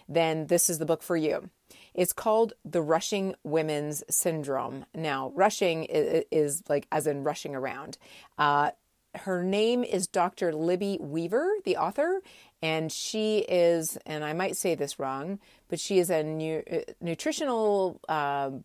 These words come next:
biologist or something like that. She's got a P H D in, in nutrition and biology. She is wicked smart and a really good writer, actually. And so the story, it, the book is an easy read.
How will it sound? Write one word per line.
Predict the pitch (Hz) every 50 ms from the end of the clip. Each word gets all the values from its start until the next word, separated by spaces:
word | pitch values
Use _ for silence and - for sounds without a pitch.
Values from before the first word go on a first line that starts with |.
| _ -
biologist | 165 160 151 143 147 143 135 - - - - - - - - - - _ -
or | - 208
something | 202 - 339 311 - 139 92
like | - - - -
that. | - - -
She's | - - 302 -
got | - 339 294
a |
P | - - - 220 196
H | 165 160 -
D | - - 143 135
in, | 135 135 131 -
in | 147 139 135 131
nutrition | 131 131 - - 139 - - 139
and | 131 131 123
biology. | 123 120 - - - - - - - - - - _ - - - - - - - - _ -
She | - - - 311 311 240
is | 214 190 151 -
wicked | - 131 139 147 156 190 226 220 - 226 -
smart | - - 190 165 135 127 123 - -
and | - 175
a | 170
really | 160 220 320 -
good | - 403 214
writer, | 175 151 - -
actually. | 117 98 113 - - - 180 175 196 214 - -
And | 175 170 170 165 165 160
so | - 214
the | 190 190
story, | - - 247 233 247 262 226
it, | - 202 - -
the | 185 180 170 151
book | 156 190 240 - 302
is | 269 254
an | 214 190
easy | 170 180 - 220
read. | 170 151 147 196 247 -